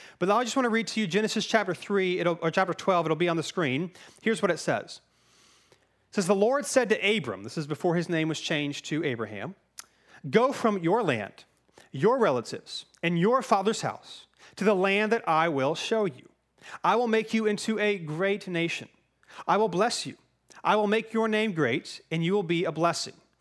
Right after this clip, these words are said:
I will bless those who bless you. I will curse anyone who treats you with contempt. And all the peoples on earth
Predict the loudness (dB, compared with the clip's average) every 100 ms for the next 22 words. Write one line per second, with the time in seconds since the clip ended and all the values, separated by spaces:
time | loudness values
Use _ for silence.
0 | -20 -6 0 2 2 2 0 0 0 0
1 | 2 -2 -2 -2 -2 -2 -6 -10 -14 -16
2 | _ 0 0 -2 0 0 -2 -4 -2 0
3 | 0 0 -4 -4 -6 -4 -6 -4 -2 -2
4 | -4 -8 -6 -8 -10 -20 _ _ _ -20
5 | -16 -6 -4 0 2 2 2 -2 _ -14
6 | -10 -8 -4 -2 -2 -2 -2 0 0 -2
7 | -6 -18